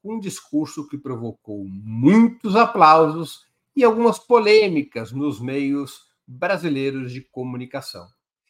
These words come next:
Entre outros temas, atacou o comportamento dos países ricos em relação ao financiamento da transição energética, denunciou o bloqueio norte-americano contra Cuba, protestou contra a perseguição sofrida por Julian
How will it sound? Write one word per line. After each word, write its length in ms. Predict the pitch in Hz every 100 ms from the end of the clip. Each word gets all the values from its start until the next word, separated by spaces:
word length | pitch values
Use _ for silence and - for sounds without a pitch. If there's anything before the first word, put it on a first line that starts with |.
| _
Entre 300 | 131 147 143
outros 400 | 139 131 143 -
temas, 600 | - 214 214 214 - _ _
atacou 680 | 143 - 147 - - 208 214
o 60 | 214
comportamento 720 | 185 185 151 156 160 170 170
dos 160 | 147 -
países 640 | 147 165 151 135 123 104
ricos 520 | 151 220 - 160 143
em 60 | 147
relação 400 | 151 139 - 165
ao 100 | 151
financiamento 540 | 147 143 135 131 139
da 140 | 135
transição 480 | - 127 120 113 127
energética, 840 | 113 101 101 151 170 165 _ 147 - _ _
denunciou 640 | 147 175 233 214 - 185 185
o 40 |
bloqueio 400 | 151 143 147 151
norte-americano 760 | 143 143 139 131 127 120 131 120
contra 380 | - 113 - - -
Cuba, 380 | 156 139 127 - _ _ _
protestou 800 | 254 254 214 165 - - 196 -
contra 280 | 165 156 143
a 20 |
perseguição 640 | 165 147 - 135 123 165
sofrida 500 | 139 131 123 151 143
por 180 | 123 135
Julian 480 | 113 127 123 135